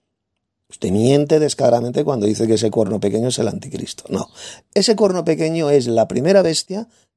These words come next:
mencionada en el capítulo trece del Apocalipsis. Es la bestia, el cual en el futuro hará la guerra a los santos y los vencerá. Va a gobernar durante un periodo de tres años y medio, cuarenta y dos meses.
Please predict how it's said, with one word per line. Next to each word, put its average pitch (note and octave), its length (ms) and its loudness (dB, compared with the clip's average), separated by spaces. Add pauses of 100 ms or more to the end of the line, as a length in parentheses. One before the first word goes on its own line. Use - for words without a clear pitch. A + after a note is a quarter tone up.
mencionada B2+ 680 -2 (120)
en G#2+ 100 -8
el G2+ 100 -2
capítulo - 800 -2
trece B2 400 -4
del G#2 140 -2
Apocalipsis. - 760 -10 (420)
Es F#2 140 -10
la - 100 -6
bestia, - 480 0 (720)
el F#2+ 140 -10
cual A2 340 2 (360)
en - 100 -18
el - 60 -16
futuro G#2+ 420 0
hará G2+ 160 4
la F#2+ 120 0
guerra G2+ 500 -2
a - 120 -10
los F2 180 -4
santos - 480 -2 (380)
y G#2 100 -10
los E2+ 180 -6
vencerá. - 400 -8 (320)
Va F#2 180 0
a - 20 6
gobernar F#2+ 420 2
durante G#2+ 300 2
un F#2 100 -4
periodo G2 280 0
de F#2 100 -4
tres F#2+ 240 -2
años F#2 220 -2
y - 60 -2
medio, A#2 280 2
cuarenta F#2+ 300 -2
y - 20 -6
dos G2 120 -6
meses. A#2+ 440 -2